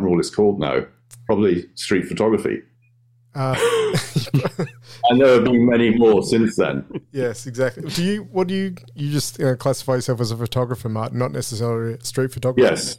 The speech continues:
Speaker 2: Yeah.
Speaker 1: I don't think of myself as a street photographer.
Speaker 2: No.
Speaker 1: But I have done many pictures on the street and continue to do so. A-, and, you know, I'm always photographing the crowds coming towards me.
Speaker 2: Mm.
Speaker 1: It's very difficult to make one of those pictures really work.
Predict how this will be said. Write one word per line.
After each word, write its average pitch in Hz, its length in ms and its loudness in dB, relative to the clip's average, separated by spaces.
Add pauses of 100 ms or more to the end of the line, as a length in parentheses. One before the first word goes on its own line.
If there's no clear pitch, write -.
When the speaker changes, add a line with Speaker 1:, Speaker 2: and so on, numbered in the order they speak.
(160)
Speaker 2:
Yeah. 123 120 -2
Speaker 1:
I 127 40 6
don't 156 160 6
think 135 120 4
of 120 40 4 (120)
myself 113 220 2
as 92 120 0
a - 20 -10
street 127 240 0
photographer. 90 680 -2
Speaker 2:
No. 110 160 -18 (300)
Speaker 1:
But 113 120 4
I 123 100 4
have 131 180 2
done 117 200 4
many 113 180 2
pictures 104 300 -2
on 110 140 2
the 104 80 2
street 95 540 -2
and 98 240 0
continue 101 380 0
to 98 80 0
do 101 140 0
so. 78 320 0 (640)
A-, 104 180 -2
and, 104 320 2
you 107 140 2
know, 76 240 -4
I'm 110 220 4
always 123 320 4
photographing 104 520 2
the 92 80 0
crowds 104 420 -2
coming 101 200 0
towards 90 440 2
me. 80 240 0 (220)
Speaker 2:
Mm. 104 200 -12
Speaker 1:
It's - 180 -20
very 127 220 6
difficult 95 460 0
to 92 60 -4
make 92 300 0
one 92 120 0
of 90 80 -2
those - 180 -8
pictures 85 340 -2
really 85 220 2
work. 82 420 0